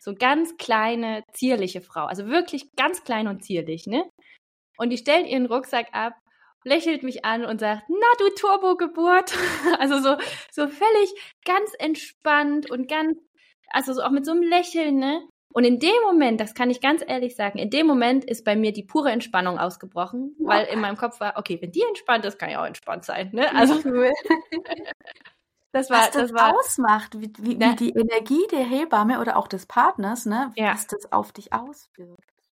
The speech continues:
Speaker 1: Total, ne, weil i-, weil ich ja da so voll im Vertrauen war zu ihr auch, au-, auch natürlich dadurch, dass ich sie schon so lange kennengelernt hatte.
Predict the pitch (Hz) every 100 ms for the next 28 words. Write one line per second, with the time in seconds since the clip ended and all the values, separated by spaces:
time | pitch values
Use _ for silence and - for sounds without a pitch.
0 | - 269 277 262 208 320 285 233 - 165
1 | - - - - 226 190 233 226 226 240
2 | 233 311 339 320 277 - 214 220 247 240
3 | 247 - - 233 294 - 330 - - -
4 | - 233 208 247 226 226 202 208 202 202
5 | 196 196 196 185 269 311 262 240 240 254
6 | 269 196 175 170 170 180 170 311